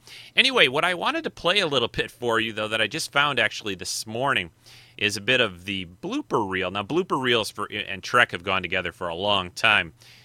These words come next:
Uh, way back in the sixties, of course, they had, uh, blooper reels, and these were usually outtakes that were then shown at the Christmas parties each year for the cast and crew.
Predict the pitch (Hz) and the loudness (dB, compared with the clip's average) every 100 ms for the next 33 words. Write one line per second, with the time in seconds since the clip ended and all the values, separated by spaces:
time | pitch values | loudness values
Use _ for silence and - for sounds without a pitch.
0 | - _ - 78 62 73 71 80 92 110 | -20 _ -8 -8 -8 -8 -10 -8 2 6
1 | 113 104 92 85 110 - 95 85 80 98 | 6 4 2 -2 -2 -2 -8 -10 -8 -6
2 | 87 92 87 87 82 - 85 80 98 110 | -4 -4 -4 -4 -4 -8 -12 -8 -6 -6
3 | 98 95 95 90 110 147 131 117 113 110 | -2 0 0 -2 -4 -4 -4 2 2 2
4 | 101 101 90 98 - 107 92 - - - | -2 -2 0 0 0 0 0 -2 -10 -18
5 | - - _ 104 104 104 101 98 - 107 | -20 -20 _ 0 2 2 0 0 0 -2
6 | 95 95 90 - 87 - 78 - 131 - | 0 -4 -10 -8 -10 -10 -14 -2 -2 -2
7 | 107 - 98 92 87 85 87 - 90 - | -8 -2 0 2 0 -8 -10 -6 -6 -6
8 | 85 - - 117 107 104 - 85 80 - | -10 -12 0 4 6 4 0 -10 -12 -6
9 | 110 95 | -2 -2